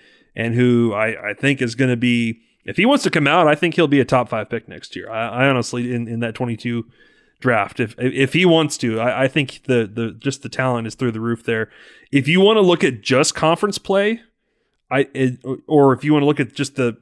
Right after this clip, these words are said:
the sort of, like, the accomplishment of what they did for their program,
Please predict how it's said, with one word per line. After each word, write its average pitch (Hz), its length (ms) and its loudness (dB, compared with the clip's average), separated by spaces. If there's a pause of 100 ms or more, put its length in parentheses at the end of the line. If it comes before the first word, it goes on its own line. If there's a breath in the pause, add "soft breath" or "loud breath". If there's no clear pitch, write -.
the 123 100 -2
sort 135 220 -2
of, 113 240 -6 (260 soft breath)
like, 123 140 -4
the 127 80 -4
accomplishment 156 840 0
of 123 180 -4
what 120 220 2
they 127 120 2
did 123 220 0
for - 100 -4
their 110 160 -2
program, 151 580 0